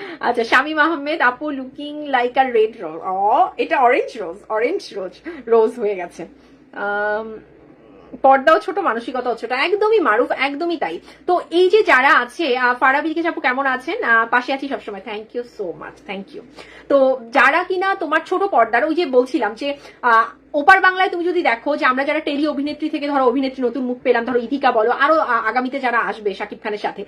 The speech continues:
তো এদের কখনো দেখেছো রেগুলার ব্লগ? এদের কখনো দেখেছো,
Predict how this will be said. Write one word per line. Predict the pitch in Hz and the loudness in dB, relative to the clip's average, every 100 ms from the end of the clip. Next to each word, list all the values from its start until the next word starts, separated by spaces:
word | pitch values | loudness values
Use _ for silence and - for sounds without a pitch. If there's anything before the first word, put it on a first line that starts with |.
| - - - - | -16 -20 -14 -4
তো | 339 - - | -4 -4 0
এদের | 349 415 415 | 4 4 6
কখনো | 330 330 392 | 4 4 -4
দেখেছো | 285 294 330 269 | -4 -4 0 4
রেগুলার | 247 240 294 285 | 4 4 0 0
ব্লগ? | 226 202 190 202 - _ - | 0 2 2 0 -12 _ -6
এদের | 320 392 | -2 2
কখনো | 349 359 339 | 0 0 -4
দেখেছো, | 254 311 302 254 | -2 -2 0 -4